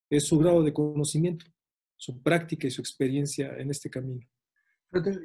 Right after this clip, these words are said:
Speaker 2: y una, una pregunta pequeña ahí como para, para precisar,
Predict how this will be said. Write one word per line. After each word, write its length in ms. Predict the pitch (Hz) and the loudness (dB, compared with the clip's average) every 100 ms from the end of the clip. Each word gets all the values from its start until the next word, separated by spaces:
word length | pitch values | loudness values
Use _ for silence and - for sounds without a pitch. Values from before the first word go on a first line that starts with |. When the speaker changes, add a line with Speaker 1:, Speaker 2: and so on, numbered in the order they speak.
| 175 | -2
Speaker 2:
y 120 | 165 | 2
una, 340 | 180 185 180 - | 4 4 -2 0
una 200 | 170 170 | 2 4
pregunta 340 | 165 165 170 | 4 2 2
pequeña 400 | 156 131 147 156 | -2 0 0 2
ahí 140 | 156 156 | 2 0
como 260 | 151 151 | 0 0
para, 400 | 135 127 117 113 | 0 -2 -2 -8
para 180 | - 110 | -10 -12
precisar, 540 | 113 - 123 135 139 | -14 -20 -14 -8 -8